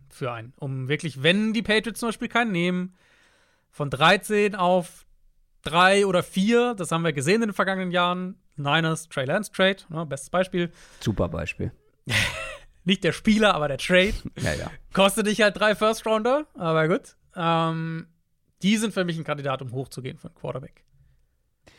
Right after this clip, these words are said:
Speaker 2: Aber was machen denn die Vikings, wenn jetzt Kirk Cousins bei den Falcons unterschreibt? Dann picken die doch auch einen.
Speaker 1: Dann picken die auch einen, aber deswegen habe ich die jetzt hier halt noch nicht als Team, wo ich dran, wo ich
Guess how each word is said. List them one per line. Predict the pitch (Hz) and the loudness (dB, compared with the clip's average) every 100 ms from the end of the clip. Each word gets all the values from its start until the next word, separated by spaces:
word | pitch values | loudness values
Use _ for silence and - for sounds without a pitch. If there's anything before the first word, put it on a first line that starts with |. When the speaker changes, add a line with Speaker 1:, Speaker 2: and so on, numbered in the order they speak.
| _ _ _ _ _ | _ _ _ _ _
Speaker 2:
Aber | 123 135 131 | 2 2 4
was | 165 220 | 2 0
machen | 190 175 | -2 0
denn | 151 | 0
die | 127 | 2
Vikings, | 135 147 135 131 | 2 0 -2 -4
wenn | 127 117 | -2 -2
jetzt | 110 - | -4 -4
Kirk | 107 | -4
Cousins | 110 110 101 - | -2 -2 -4 -4
bei | 95 90 | -2 -2
den | 85 80 | -2 -2
Falcons | 117 - 95 - | -2 0 -4 -6
unterschreibt? | 85 - - - - _ _ _ _ _ | -10 -10 -10 -12 -14 _ _ _ _ _
Dann | 90 | -6
picken | - 107 95 | -4 -4 -4
die | 87 | -6
doch | 80 | 0
auch | 104 92 | 0 0
einen. | - 87 _ _ _ _ - | -8 -14 _ _ _ _ -2
Speaker 1:
Dann | 165 | 0
picken | 196 185 151 | 0 -2 -2
die | 143 | 0
auch | 156 | 2
einen, | 214 214 | 4 4
aber | 180 170 | 2 2
deswegen | 160 180 196 | 0 -2 0
habe | 175 | 0
ich | 165 | 0
die | |
jetzt | 180 - | -2 2
hier | 185 | 0
halt | 180 | 0
noch | 170 | -2
nicht | 175 | -2
als | 170 151 - | -4 -4 -6
Team, | 185 175 | -6 -4
wo | 160 | -4
ich | 139 | -6
dran, | 147 147 143 | -6 -8 -4
wo | 151 | -6
ich | - | -6